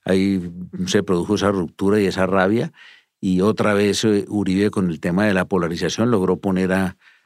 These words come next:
a este Quijote de, de, de papel, eh, al doctor Duque, y, y en eso está.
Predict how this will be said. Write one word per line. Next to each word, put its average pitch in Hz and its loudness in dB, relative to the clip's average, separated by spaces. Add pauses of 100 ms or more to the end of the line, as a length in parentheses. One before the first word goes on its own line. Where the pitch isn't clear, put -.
(180)
a 87 -2
este 92 -2
Quijote 92 -2
de, 85 0 (120)
de, 76 -10 (140)
de 87 -4
papel, 107 0 (520)
eh, 90 -2 (320)
al 87 -6
doctor 90 -2
Duque, 117 -2
y, 90 -2 (520)
y 101 2
en 95 2
eso 98 0
está. 165 -2